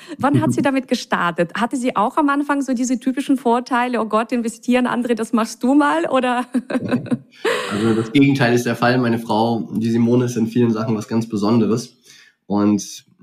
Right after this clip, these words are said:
Speaker 2: sie arbeitet auch bei einer Fondsgesellschaft, muss man sagen. Sie ist ja jetzt nicht im Asset Management, im, im, also nicht in der Produkterstellung, nicht im Portfolio-Management, sondern eher in einer Regulationsabteilung.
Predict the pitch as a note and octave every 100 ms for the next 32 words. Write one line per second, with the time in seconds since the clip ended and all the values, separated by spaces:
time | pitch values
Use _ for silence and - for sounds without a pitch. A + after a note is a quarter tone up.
0 | - G2 - A2 A2+ G#2 G2+ - A2+ G#2
1 | G2 G#2 G#2 G2 G2+ G#2+ - F#2+ G#2+ F#2+
2 | G#2 A2 G2+ - G2+ - G#2 F#2+ F#2+ -
3 | G#2 G#2+ F#2+ - G2 F#2+ F#2 F#2+ F#2+ F2+
4 | F#2+ F#2 - E2+ F2+ F2+ - F#2 - F#2+
5 | - - - G2+ G2+ F#2 F#2 F#2 B2 B2+
6 | A#2+ A2 - G#2+ F#2+ G2 F#2+ F2+ - G2
7 | F#2+ F#2+ F2 F#2+ F#2+ G2+ G2+ F#2 - A#2
8 | A#2+ - - A2+ A#2 A#2+